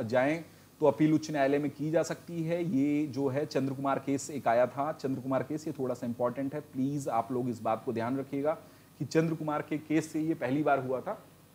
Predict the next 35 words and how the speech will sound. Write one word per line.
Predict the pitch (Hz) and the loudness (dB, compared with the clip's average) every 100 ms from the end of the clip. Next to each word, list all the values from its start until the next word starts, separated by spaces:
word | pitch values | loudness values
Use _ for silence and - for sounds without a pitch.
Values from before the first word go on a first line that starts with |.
| - _ - _ - 147 | -20 _ -20 _ -4 0
कि | 175 - | 2 2
appeal | 127 147 175 | 0 2 6
against | 156 160 165 | 6 6 4
the | 160 | 4
order | 135 160 | 6 4
of | 156 | 2
a | |
tribunal, | 156 147 117 - - - | 0 -4 -8 -14 -20 -12
जो | 127 170 | 4 8
order | 190 151 156 170 | 10 10 10 8
जैसे | 160 151 | 4 2
pass | - 139 139 - | 2 4 4 0
किया | 139 | -2
गया, | 139 151 | 0 -2
जैसे | 143 139 | -4 -6
मान | 127 135 | -6 -2
लीजिए, | 143 135 | -2 -2
अ, | 147 | -4
अ, | 123 113 110 104 113 131 135 123 | -6 -6 -6 -6 -8 -10 -10 -6
जो, | 117 131 117 139 | -4 -4 -4 -6
अ, | 120 113 - | -8 -8 -6
अध्यक्ष | 113 135 139 | 0 0 0
साहब | - 139 135 | 2 2 2
हैं, | 139 | 0
उन्होंने | 135 127 127 | -2 -4 -4
कोई | 123 | -2
order | 117 123 143 | 0 0 0
pass | 135 135 131 | 0 0 0
किया | 131 151 - - - - | -4 -6 -8 -20 -12 2
और | 147 | 4
वो | 151 | 8
orders, | 151 143 156 156 - | 8 8 4 0 -2
अ, | 139 135 | 2 2
जो | 127 143 | 2 0
है | 156 175 | -2 -6